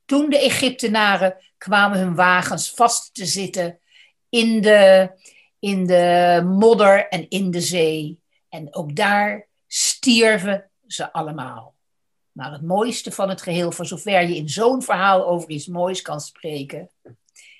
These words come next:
is dat de vrouw de overwinning verkondigde en een andere vrouw zorgde dat de grote aartsvijand verslagen werd.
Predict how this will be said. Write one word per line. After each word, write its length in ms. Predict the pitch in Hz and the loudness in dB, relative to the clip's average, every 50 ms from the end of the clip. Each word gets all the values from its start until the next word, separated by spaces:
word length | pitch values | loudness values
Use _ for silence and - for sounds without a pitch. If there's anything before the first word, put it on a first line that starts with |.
| _ _ _ | _ _ _
is 240 | 202 190 180 170 160 | -4 -4 -4 -2 0
dat 400 | 170 151 151 151 - - - _ _ _ _ _ _ _ _ _ _ _ _ | 0 0 0 -2 -8 -12 -14 _ _ _ _ _ _ _ _ _ _ _ _
de 200 | - 165 165 151 | -14 -12 -10 -10
vrouw 680 | 131 135 139 160 190 196 208 220 226 247 285 294 - _ _ _ _ _ _ _ _ _ _ _ _ _ _ | -10 -10 -4 2 4 4 4 6 4 2 0 -2 -8 _ _ _ _ _ _ _ _ _ _ _ _ _ _
de 140 | - 185 | -6 -4
overwinning 680 | - 160 160 - 170 165 156 180 247 262 285 285 277 262 | -2 -2 -2 -4 -6 -6 -2 0 2 2 2 0 -2 -4
verkondigde 840 | - 262 - - 214 190 185 175 165 160 - - 175 170 180 180 _ _ _ _ _ _ _ _ _ _ | -8 -10 -8 -4 -4 -4 -2 -2 -4 -6 -6 -8 -10 -10 -10 -12 _ _ _ _ _ _ _ _ _ _
en 180 | - - 160 151 | -14 -12 -12 -10
een 180 | 135 147 - _ | -12 -14 -16 _
andere 440 | - - 202 226 220 226 220 233 196 | -4 -2 -2 -2 -4 -4 -6 -6 -8
vrouw 640 | 156 180 165 180 180 175 175 175 180 180 180 - - _ _ _ | -8 -4 0 2 2 4 4 2 2 0 -4 -8 -14 _ _ _
zorgde 540 | 165 147 151 202 202 196 190 156 - - 175 | -12 -8 -4 -2 -2 -2 -2 -4 -6 -6 -6
dat 140 | 160 151 | -6 -6
de 60 | - - | -8 -12
grote 540 | - - 160 196 226 240 233 - - - - | -12 -6 -2 -2 0 0 -2 -4 -8 -8 -2
aartsvijand 1300 | 175 185 180 180 180 - - - - 190 175 170 165 160 156 151 147 143 147 160 151 - - - - _ _ _ _ _ _ _ _ | 0 2 2 2 0 -2 -6 -8 -6 -4 -4 -4 -2 -2 0 0 -2 -2 -4 -6 -12 -14 -16 -16 -18 _ _ _ _ _ _ _ _
verslagen 720 | - - - - - - - 147 139 143 139 - - 135 | -16 -10 -10 -10 -6 -4 -2 -2 -2 -2 -4 -8 -10 -10
werd. 360 | 131 127 - - - - - | -10 -10 -12 -14 -20 -20 -20